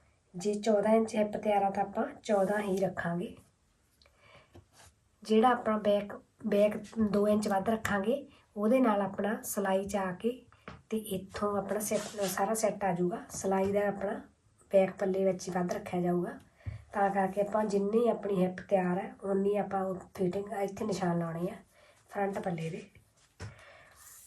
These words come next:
ਇਸ ਤੋਂ ਬਾਅਦ ਆਪਣਾ ਇਹ ਸਾਢੇ ਬਾਰਾਂ ਦੇ ਨਿਸ਼ਾਨ ਲੱਗਿਆ ਹੈ। ਸਾਢੇ ਬਾਰਾਂ ਦਾ ਅੱਧ ਸਾ-, ਆਪਾਂ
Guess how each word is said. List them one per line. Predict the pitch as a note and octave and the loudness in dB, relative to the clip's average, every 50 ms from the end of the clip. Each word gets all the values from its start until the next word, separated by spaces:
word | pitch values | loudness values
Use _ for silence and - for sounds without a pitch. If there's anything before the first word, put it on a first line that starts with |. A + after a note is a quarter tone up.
| - - | -10 0
ਇਸ | A3 A3 G#3+ | 0 0 0
ਤੋਂ | - - C4 A#3 | 2 2 2 4
ਬਾਅਦ | G#3+ G3+ A3 A3+ | 4 4 4 2
ਆਪਣਾ | A3 G3+ - - G3 F#3+ G3+ A3 - _ _ _ _ _ _ _ | 2 0 0 -2 -4 -4 -4 -6 -12 _ _ _ _ _ _ _
ਇਹ | A3+ A3+ | -2 -2
ਸਾਢੇ | A3 - - F3+ F3 F3 A3+ | -2 0 -2 -4 0 0 2
ਬਾਰਾਂ | A#3 A#3 G#3+ G#3 G#3+ | 2 2 2 2 0
ਦੇ | G3+ G#3 | 0 -2
ਨਿਸ਼ਾਨ | F#3+ G3+ - - F#3+ F#3 G3 | -4 -4 -4 -2 -2 -2 -2
ਲੱਗਿਆ | G3 F#3+ - - F#3 F3+ | -2 -4 -2 0 0 -2
ਹੈ। | F#3 - - - _ _ _ _ _ _ _ _ _ _ _ - _ _ _ - - _ _ _ _ _ _ _ | -2 -4 -10 -18 _ _ _ _ _ _ _ _ _ _ _ -20 _ _ _ -20 -20 _ _ _ _ _ _ _
ਸਾਢੇ | - - - G3+ G3 G#3 B3 A#3+ | -8 -4 -2 -2 4 4 6 6
ਬਾਰਾਂ | A3 G#3 G3 G3+ G3 | 6 4 2 0 0
ਦਾ | G3 G3 | 0 -2
ਅੱਧ | G3 F#3+ G3 | -2 -4 -4
ਸਾ-, | - - A3+ A3 - - - - - - - - - _ _ _ _ _ _ _ _ _ _ _ _ - _ _ _ _ _ _ _ _ _ _ _ _ _ _ _ _ | -4 -4 -2 -4 -4 -6 -10 -12 -12 -12 -18 -20 -20 _ _ _ _ _ _ _ _ _ _ _ _ -20 _ _ _ _ _ _ _ _ _ _ _ _ _ _ _ _
ਆਪਾਂ | - A3+ - - G#3 G3+ | -16 -16 -6 -4 -4 -2